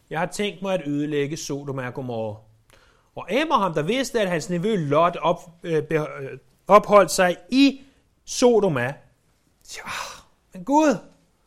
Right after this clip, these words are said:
hvad nu hvis der er halvtreds retfærdige i Sodoma?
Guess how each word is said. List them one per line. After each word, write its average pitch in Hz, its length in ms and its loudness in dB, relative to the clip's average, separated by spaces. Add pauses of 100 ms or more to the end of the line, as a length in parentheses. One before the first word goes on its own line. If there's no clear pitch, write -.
(280)
hvad 277 140 -2
nu 330 120 0
hvis 320 140 -2
der 254 120 0
er 240 80 0
halvtreds 254 920 -4
retfærdige 175 800 -8 (200)
i 196 220 -2 (340)
Sodoma? 151 640 -4